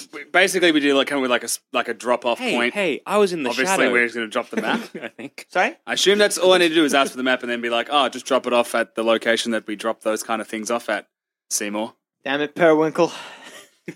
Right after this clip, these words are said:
Speaker 1: <laughs>
Speaker 3: All right. I'll organize something for you.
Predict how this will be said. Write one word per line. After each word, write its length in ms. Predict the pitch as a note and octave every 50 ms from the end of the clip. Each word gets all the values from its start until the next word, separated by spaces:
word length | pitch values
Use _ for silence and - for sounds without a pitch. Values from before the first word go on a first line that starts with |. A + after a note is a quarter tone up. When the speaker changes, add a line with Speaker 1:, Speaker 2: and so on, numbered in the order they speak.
| _ - F#3+
Speaker 1:
<laughs> 0 | G#3+ C#4 B3+ B3 C4 A#3+ B3 C#4+ - B3 B3+ C#4+ - - B3 B3 - - - C#4 C4 A3 F#3 F#3+ G#3 F#3+ F3 F#3+ F3+ F3 F#3 E3 E3+ F3 G#3+ A3 - - E3 - - D#3 - D#3 - _ _ _ _ _ _ _ -
Speaker 3:
All 80 | D#3 D#3+
right. 180 | D#3+ F#3 - - - - - - - - - - _ _ _ _ _ _ -
I'll 120 | E3+ E3+
organize 360 | F3+ E3+ D#3+ D#3 D#3 D3+ D3 -
something 240 | - D3+ C#3+ C#3
for 180 | C3 - C#3+ C#3
you. 120 | D3 E3